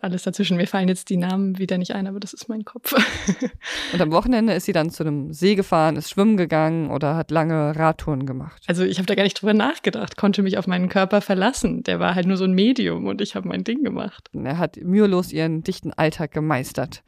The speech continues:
Speaker 2: Bis sie dann im März zwanzig zwanzig nach einem Meeting plötzlich so erschöpft war, dass sie sich ganz schlagartig hinlegen musste.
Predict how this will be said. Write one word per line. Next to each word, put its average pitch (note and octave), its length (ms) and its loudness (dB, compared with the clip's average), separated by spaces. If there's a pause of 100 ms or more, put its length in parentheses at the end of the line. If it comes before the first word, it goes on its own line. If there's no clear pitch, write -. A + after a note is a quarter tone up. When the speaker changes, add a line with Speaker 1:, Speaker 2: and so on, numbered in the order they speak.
(500)
Speaker 2:
Bis - 460 0
sie F#3 180 -2
dann G3 300 2
im F#3 180 0
März G3 440 0
zwanzig A3+ 440 -2
zwanzig F#3+ 640 -2
nach F3+ 140 -2
einem F3+ 200 -2
Meeting G3+ 520 -2
plötzlich - 440 -4
so A3+ 140 2
erschöpft B3 540 0
war, D#3 260 0
dass F3 220 -2
sie F3+ 40 -12
sich E3+ 240 -8
ganz F#3+ 260 0
schlagartig E3+ 540 0
hinlegen D#3+ 380 0
musste. - 360 -8